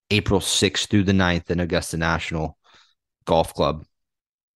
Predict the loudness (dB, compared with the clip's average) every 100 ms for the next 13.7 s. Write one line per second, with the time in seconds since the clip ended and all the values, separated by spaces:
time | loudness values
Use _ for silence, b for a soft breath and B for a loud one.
0 | _ _ _ 0 0 2 0 0 2 2
1 | 2 0 0 0 0 2 2 2 0 -4
2 | -2 -2 0 0 -2 -2 -2 0 -2 -2
3 | -4 -6 -4 -4 -2 -2 -2 0 0 -2
4 | -2 0 0 -2 -2 0 0 -2 -4 -2
5 | -2 -2 -2 -4 -8 -10 B B B B
6 | B B _ _ -6 -6 -2 0 2 2
7 | 2 4 4 2 -2 0 0 0 0 2
8 | 2 0 -6 -2 -2 -2 -4 -4 0 2
9 | 2 2 -2 -2 -2 0 0 -2 -2 -2
10 | -4 -2 -2 -2 -6 B B B -4 2
11 | 2 2 -4 -10 -8 0 2 4 4 4
12 | 4 0 0 0 -2 -4 -4 -2 0 0
13 | -4 -6 -6 -6 -4 -4